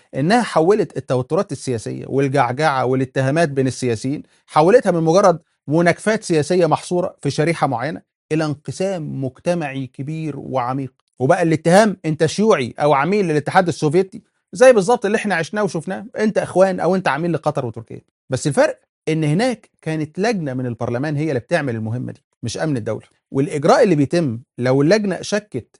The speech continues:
في ميول واتجاهات الشخص اللي بيتحقق معاه، إنه بيتم وقفه عن العمل أو فصله من الوظيفة. صحيح إن الإجراء ده قاسي وشديد جدًا، لأن اللي بيترفد من شغله لأي سبب كوم، واللي بيترفد من شغله لأسباب أمنية ده كوم تاني خالص.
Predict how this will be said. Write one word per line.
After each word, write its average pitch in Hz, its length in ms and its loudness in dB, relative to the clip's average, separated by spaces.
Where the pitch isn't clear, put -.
في - 260 -10
ميول 165 360 0
واتجاهات 143 480 -2
الشخص - 320 -6
اللي 120 100 -4
بيتحقق 147 380 -4
معاه، 120 260 -4
إنه 143 160 -2
بيتم 180 340 -2
وقفه 160 300 2
عن 131 100 0
العمل 127 360 -4
أو 113 100 -2
فصله 120 420 -8
من 117 80 -8
الوظيفة. 123 420 -8
صحيح 311 240 -4
إن 269 80 -2
الإجراء 180 320 -2
ده 185 140 -6
قاسي 160 320 0
وشديد 127 360 -2
جدًا، 127 280 -8
لأن 151 240 4
اللي 139 100 4
بيترفد 180 380 2
من 143 100 0
شغله 165 380 0
لأي 165 260 0
سبب 143 300 0
كوم، 262 280 2
واللي 123 160 -4
بيترفد 135 380 -6
من 113 80 -8
شغله 139 280 -6
لأسباب 135 360 -6
أمنية 156 400 -6
ده 127 120 -6
كوم 139 180 -10
تاني 117 200 -12
خالص. - 420 -20